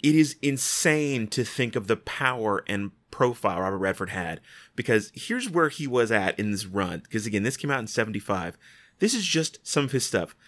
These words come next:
Nineteen sixty-seven, Barefoot in the Park. Sixty-nine, Butch and Sundance and Downhill Racer. Seventy-two, Jeremiah Johnson, The Candidate.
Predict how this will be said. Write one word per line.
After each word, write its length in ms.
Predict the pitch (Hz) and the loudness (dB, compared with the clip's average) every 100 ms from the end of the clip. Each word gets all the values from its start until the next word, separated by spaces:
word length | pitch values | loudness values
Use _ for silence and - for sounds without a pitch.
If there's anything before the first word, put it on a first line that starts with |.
| - _ - | -20 _ -2
Nineteen 240 | 147 170 | 0 0
sixty-seven, 540 | 160 165 151 143 120 107 | 0 0 0 0 0 2
Barefoot 320 | 110 110 98 | 2 2 -2
in 60 | |
the 60 | 104 | -4
Park. 320 | - 92 85 - - - | -2 -2 -2 -8 -20 -20
Sixty-nine, 840 | - - 233 143 139 170 135 98 - _ _ _ | -8 -4 -4 -2 0 2 2 0 -4 _ _ _
Butch 160 | - 160 | 2 4
and 100 | 147 | 4
Sundance 360 | 127 143 131 127 | 2 4 4 0
and 100 | 104 | 2
Downhill 360 | 107 107 104 | 2 2 0
Racer. 440 | 92 87 92 78 - _ - | 0 -2 -4 -8 -10 _ -12
Seventy-two, 720 | - 180 185 165 135 117 107 | -2 0 0 -2 0 0 -2
Jeremiah 500 | 98 127 139 139 127 | -2 2 2 2 -2
Johnson, 420 | 104 104 104 104 | 0 -2 -2 -2
The 80 | 98 | -2
Candidate. 520 | - 95 90 90 - | 0 0 2 0 -2